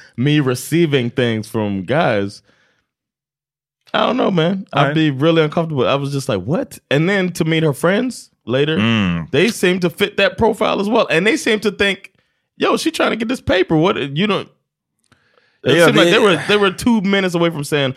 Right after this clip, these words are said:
Speaker 1: "Are you a prince in Nigeria?" You know what I'm saying? It's like,
Speaker 2: Jag
Speaker 1: yeah.
Speaker 2: gillade, men jag, jag vet inte, vi, vi fick kanske lite olika, vi båda, ingen av oss gillade ju hennes vänner,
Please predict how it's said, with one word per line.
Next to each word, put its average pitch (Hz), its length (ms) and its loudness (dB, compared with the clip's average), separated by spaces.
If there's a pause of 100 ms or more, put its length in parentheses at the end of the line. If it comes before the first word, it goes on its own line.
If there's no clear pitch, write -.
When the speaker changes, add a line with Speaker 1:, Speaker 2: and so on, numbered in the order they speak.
(140)
Speaker 1:
"Are 135 140 0
you 165 120 2
a 151 100 0
prince 165 400 -2
in 185 80 0
Nigeria?" 190 420 0
You 185 100 2
know 196 120 6
what 202 100 -2
I'm 233 40 0
saying? 208 220 0
It's 175 200 -4
like, - 100 4
Speaker 2:
Jag 147 80 6
Speaker 1:
yeah. - 20 6 (220)
Speaker 2:
gillade, 139 200 4
men 151 120 4
jag, 160 120 4
jag 139 40 2
vet 160 60 4
inte, 120 200 4 (140)
vi, 156 300 -2
vi 147 140 -4
fick 160 120 -4
kanske 156 200 -2 (160)
lite 147 260 0
olika, 107 460 0 (1300)
vi 139 120 0
båda, 151 340 2
ingen 160 180 2
av 135 80 2
oss 107 120 0
gillade 113 280 2
ju 92 60 2
hennes 85 220 -2
vänner, 90 400 -2